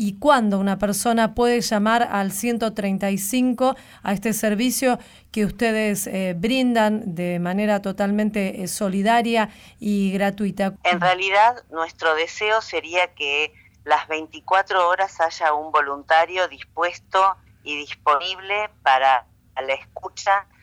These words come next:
Speaker 2: de aquel que lo necesita. Tenemos nuestras guardias muy cubiertas,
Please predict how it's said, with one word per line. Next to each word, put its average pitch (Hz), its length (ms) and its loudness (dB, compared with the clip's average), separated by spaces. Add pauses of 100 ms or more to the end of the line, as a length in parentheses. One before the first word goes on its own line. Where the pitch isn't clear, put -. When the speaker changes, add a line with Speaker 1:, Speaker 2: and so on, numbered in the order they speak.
(220)
Speaker 2:
de 135 80 -2
aquel 160 300 -4
que 180 140 -6
lo 143 140 0
necesita. - 840 -4 (640)
Tenemos 160 400 -2
nuestras 147 380 -4
guardias 160 420 2
muy 170 240 -4
cubiertas, 175 920 -2